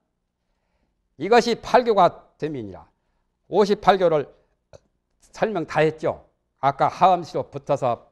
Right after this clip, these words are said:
법화 열반시가 오시고, 팔교는 돈전, 비밀, 부정, 장통, 별원 이렇게 요약부리 합니다. 그건. 그러니까 이렇게 체제를 세워가지고 체계적으로 이렇게 어떤 기준을 세운 것도 대단한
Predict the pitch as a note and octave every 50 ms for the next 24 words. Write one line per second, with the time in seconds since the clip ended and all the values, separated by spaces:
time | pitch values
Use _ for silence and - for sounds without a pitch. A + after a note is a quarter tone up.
0 | _ _ _ C#3 C#3 - - D3+ C3+ B2 - - _ _ - B2+ C#3 C#3+ D#3 C#3
1 | C3 - - E3+ E3 C3+ - G#2+ C3 E3+ F3+ - - B2+ G2+ F#2 - _ _ _
2 | _ _ _ _ _ _ - - G3+ A#3+ G#3 F#3+ F3+ E3+ E3 D3+ C3 - _ _
3 | _ _ - F3 E3+ F#3 G3 F#3 G3+ F#3 F3+ E3 C3+ - F#3 F#3+ F#3 F3 D#3 C3+
4 | - _ _ _ _ _ - - D#3 F#3+ F3+ E3 D3 - - D3+ D#3 D#3 D3 -
5 | D3+ C#3+ C3+ - C3 C3+ C#3 B2+ B2 D3 E3 - D#3+ C3+ - _ _ - C#3 F3
6 | E3+ E3+ - F3+ F3+ D3+ C#3+ A#2 F#2+ E2+ D#2 _ - G#2+ F#2 E2 _ _ _ _
7 | _ _ _ _ _ _ _ _ _ _ _ _ _ _ _ _ _ _ _ _
8 | _ _ _ - G3+ A3 A3 G#3 G3 E3+ - - - _ _ _ _ D#3 E3+ A3+
9 | A#3 A#3 - - G3 G3+ F#3 F3 - - - _ _ _ _ _ _ _ _ _
10 | - - A#3 A#3 A3+ G#3+ G3 F3 - - F#3+ G#3+ G3 F#3+ F3+ E3+ E3 C#3+ - _
11 | _ _ _ _ - G#3 A3+ A3+ G#3 G#3 F3 F3+ E3 D#3+ D3+ D#3 D#3+ D3+ - D#3+
12 | D3+ C#3 - _ _ _ _ - _ - _ _ _ _ _ C#3 D3+ - - F3
13 | D3+ B2 - _ _ _ _ _ _ - G3+ F#3+ G#3 G3+ F#3+ E3+ D3+ C3 A#2 -
14 | _ _ _ _ _ - G3 A3+ A3 G3+ F#3+ F3 - - D3+ C#3+ - - _ -
15 | A#2 B2+ D#3 F3+ E3+ E3 D#3+ D3 B2+